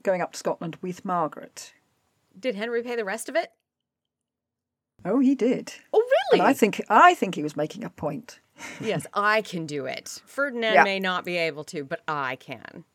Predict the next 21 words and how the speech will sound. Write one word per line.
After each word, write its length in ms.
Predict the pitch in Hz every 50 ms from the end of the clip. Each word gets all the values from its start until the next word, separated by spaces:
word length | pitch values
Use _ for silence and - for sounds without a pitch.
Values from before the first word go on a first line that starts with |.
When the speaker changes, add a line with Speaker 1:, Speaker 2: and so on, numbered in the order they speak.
| _ _ _ _ _
Speaker 1:
Yep. 280 | - 160 143 135 - - _ _ _ _ _ _ _ _ _ _ -
Yep. 240 | 214 - 214 - - _ _ _ _ _ _ _
This 260 | - 320 - - -
is, 100 | 294 302
Speaker 2:
Yeah. 80 | 339
Speaker 1:
this 160 | 285 262 415 -
is 100 | 294 -
all 280 | 294 285 311 311 311 311
that's 260 | 302 269 254 - -
required. 540 | 233 226 - 165 151 139 143 151 147 - - _ _ _ _ _ _ _ _ _ _ _
<laughs> 960 | - 151 175 180 - _ _ - _ _ _ _ _ - - - - - _
Twenty-fourth 440 | - - 330 339 302 311 262 240 247
June 260 | - 233 226 226 214
fifteen 340 | 196 - 220 220 - 214 196
oh 120 | 190 185 185
two, 280 | 185 - - 190 185 185
the 60 | 185
marriage 360 | 175 175 175 180 180 - -
treaty 320 | - - 175 170 - 180
was 120 | 156 165 170
signed, 540 | - - 196 202 208 208 220 214 220 -